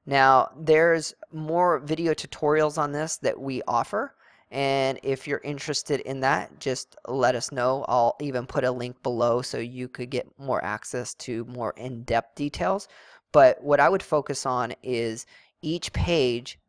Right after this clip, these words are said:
making sure, like, here's a sample page that we have, that we have the title and the description. That's more, that's most important, that's relevant to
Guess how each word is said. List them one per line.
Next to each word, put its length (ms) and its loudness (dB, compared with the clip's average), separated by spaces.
making 380 -6
sure, 580 2
like, 260 0
here's 220 -2
a 60 -8
sample 360 -6
page 280 -6
that 100 -8
we 100 -8
have, 300 0
that 380 4
we 260 -2
have 520 4
the 500 4
title 480 4
and 140 -6
the 80 -2
description. 600 -6
That's 200 -6
more, 440 -4
that's 200 0
most 300 -2
important, 540 -4
that's 360 -2
relevant 640 4
to 200 -4